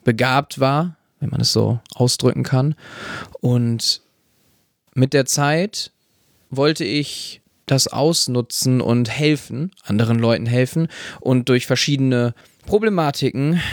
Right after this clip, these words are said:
im eigenen Leben, so wie sie jeder hat, bin ich dann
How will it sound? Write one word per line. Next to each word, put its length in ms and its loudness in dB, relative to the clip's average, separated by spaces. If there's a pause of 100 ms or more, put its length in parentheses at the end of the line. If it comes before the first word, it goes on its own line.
im 180 2
eigenen 320 2
Leben, 300 2
so 160 -2
wie 80 0
sie 140 0
jeder 320 2
hat, 340 -4
bin 160 2
ich 220 -2
dann 420 0